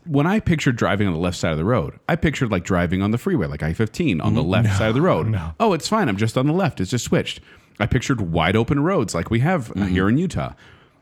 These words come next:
Speaker 1: It's like these crammed little roads that were not meant to hold cars.
Speaker 2: Mm-hmm.
Speaker 1: And you're driving left, but then there's, like, twenty thousand people driving left around you.
Speaker 2: Yeah.
Speaker 1: And then you have to turn. It's so backwards, and it was so bizarre. Like, I,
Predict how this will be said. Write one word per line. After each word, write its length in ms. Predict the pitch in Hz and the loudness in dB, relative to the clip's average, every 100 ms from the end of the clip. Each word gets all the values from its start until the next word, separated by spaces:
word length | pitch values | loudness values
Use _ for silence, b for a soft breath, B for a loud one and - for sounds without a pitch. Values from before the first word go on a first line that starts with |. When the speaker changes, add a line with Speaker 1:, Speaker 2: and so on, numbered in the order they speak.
| _ | _
Speaker 1:
It's 240 | 120 - | 0 2
like 220 | 165 107 85 | 2 0 2
these 160 | 95 | 0
crammed 560 | - - - 185 175 165 | 0 -4 0 2 4 4
little 200 | 160 151 | 4 4
roads 300 | 147 139 135 | 4 2 2
that 100 | 131 | 0
were 100 | 113 | 2
not 380 | 151 185 156 - | 2 2 0 0
meant 220 | 143 143 | 0 2
to 80 | 120 | 0
hold 280 | 117 113 98 | 2 0 0
cars. 480 | - 127 85 76 | 0 2 2 2
Speaker 2:
Mm-hmm. 200 | 123 147 214 - _ _ _ _ - | 2 0 -2 -10 _ _ _ _ 0
Speaker 1:
And 120 | 104 | 2
you're 120 | 139 | 4
driving 560 | 151 139 147 190 180 120 | 2 0 2 2 2 2
left, 340 | 156 190 - B B - | 2 -2 -2 B B -2
but 100 | 127 | 2
then 240 | 131 113 B | 2 0 B
there's, 180 | 127 120 | 0 2
like, 160 | 120 - | 0 -2
twenty 260 | - 190 | -2 -2
thousand 340 | 165 160 139 123 | 0 0 0 0
people 280 | 143 135 | 0 0
driving 440 | 101 104 123 139 120 | 0 2 2 2 2
left 240 | 117 - | 0 -2
around 440 | - 82 80 101 143 | -4 0 2 2 2
you. 180 | 190 208 | 0 0
Speaker 2:
Yeah. 200 | 113 113 - | 0 -2 0
Speaker 1:
And 120 | 120 | 4
then 80 | 135 | 4
you 100 | 131 | 4
have 140 | 131 | 2
to 60 | 110 | -2
turn. 680 | - - 101 113 165 208 214 B B B | -6 -2 2 2 2 0 -4 B B B
It's 160 | 147 139 | -2 0
so 240 | - 190 | 2 2
backwards, 480 | 175 151 165 127 110 | 2 0 2 2 2
and 80 | 113 | 2
it 20 | |
was 140 | 104 101 | 0 0
so 200 | 139 139 | 0 0
bizarre. 520 | 117 101 107 90 85 | 0 2 2 2 0
Like, 160 | 110 | 0
I, 100 | 110 | 0